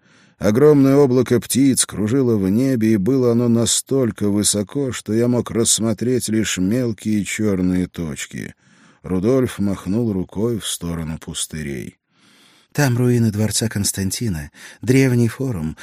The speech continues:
ипподром и цирк", — тихо сказала мне Гертруда. Я кивнул, подтверждая ее слова, а проповедник, испуганно жавшийся к стене здания, проронил: "Ублюдок страдает по прошлому". "Ну,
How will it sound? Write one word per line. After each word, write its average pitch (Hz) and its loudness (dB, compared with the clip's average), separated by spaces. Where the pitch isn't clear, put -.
ипподром 110 0
и 113 -8
цирк", — - -8
тихо 80 -6
сказала 78 -6
мне 78 -6
Гертруда. 71 -10
Я 120 -4
кивнул, 143 0
подтверждая 92 -2
ее 90 0
слова, 87 -4
а 92 -2
проповедник, 120 -2
испуганно 117 0
жавшийся 107 0
к - -8
стене 107 2
здания, 98 0
проронил: 87 -2
"Ублюдок 202 6
страдает 214 4
по 214 2
прошлому". 175 2
"Ну, 208 6